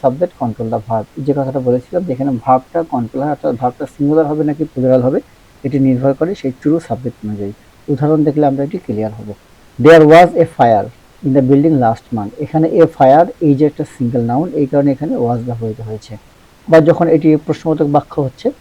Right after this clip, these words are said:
তখন was there a fire, এখানে কিন্তু প্রিসিডিং সাবজেক্ট হিসেবে there কিন্তু প্রথমে আছে, but প্রশ্নবোধক বাক্য এই জন্য অক্সিলারি ভার্বকে সামনে আনা হয়েছে। There were many students, এখানে many students এটি একটি প্লুরাল নাউন, যে কারণে এখানে were বসেছে।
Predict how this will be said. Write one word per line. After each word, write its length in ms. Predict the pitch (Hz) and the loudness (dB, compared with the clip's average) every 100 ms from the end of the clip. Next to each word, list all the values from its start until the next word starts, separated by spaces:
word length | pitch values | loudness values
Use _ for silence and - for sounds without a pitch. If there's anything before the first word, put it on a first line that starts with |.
| _ _ - | _ _ -6
তখন 220 | 131 147 | -2 -2
was 340 | - 151 160 | 2 4 4
there 420 | 165 185 127 139 | 4 -2 2 2
a 80 | 131 | 2
fire, 360 | 127 - 104 104 | -2 -2 -2 -4
এখানে 240 | 135 143 143 | -4 -2 -2
কিন্তু 200 | 147 147 | -2 -6
প্রিসিডিং 460 | - 139 151 143 | -6 -4 -2 -2
সাবজেক্ট 320 | 139 135 143 | -2 -4 -4
হিসেবে 220 | 131 143 151 | -4 -2 0
there 280 | 123 127 | 2 0
কিন্তু 220 | 120 135 135 | 0 -6 -6
প্রথমে 360 | 131 131 131 | -6 -4 -4
আছে, 160 | 135 143 | -4 -4
but 120 | 175 - | -6 -4
প্রশ্নবোধক 420 | - 147 196 190 208 | -2 -4 -2 -4 -2
বাক্য 320 | 208 - 185 | -4 -4 -2
এই 80 | 143 | 0
জন্য 280 | 160 190 285 _ _ | -2 -4 -6 _ _
অক্সিলারি 340 | 131 127 185 | -8 -2 -2
ভার্বকে 300 | 139 147 - | 0 -2 -4
সামনে 300 | - 127 113 | -12 -6 -6
আনা 140 | 107 107 | -6 -8
হয়েছে। 580 | 107 104 - - - 147 | -12 -14 -18 -14 2 6
There 220 | 160 165 | 6 6
were 280 | 156 156 180 160 | 4 4 4 4
many 340 | 143 147 170 151 | 4 4 2 -4
students, 600 | - 117 104 107 _ - | -6 -6 -6 -10 _ -12
এখানে 220 | 160 160 | -4 0
many 400 | 147 143 147 165 151 | 2 4 4 2 -2
students 500 | - - 139 165 131 | -6 -6 -6 -6 -8
এটি 100 | 131 | -8
একটি 180 | 131 | -8
প্লুরাল 680 | 135 _ - 156 165 180 208 202 | -14 _ 0 2 4 4 2 -2
নাউন, 240 | 175 226 - _ _ - | -4 -4 -8 _ _ -6
যে 120 | 131 | -4
কারণে 200 | 151 143 | -2 -4
এখানে 220 | 135 160 269 - | -4 -6 -6 -2
were 300 | 120 113 117 | -2 -2 -6
বসেছে। 280 | - 107 | -12 -14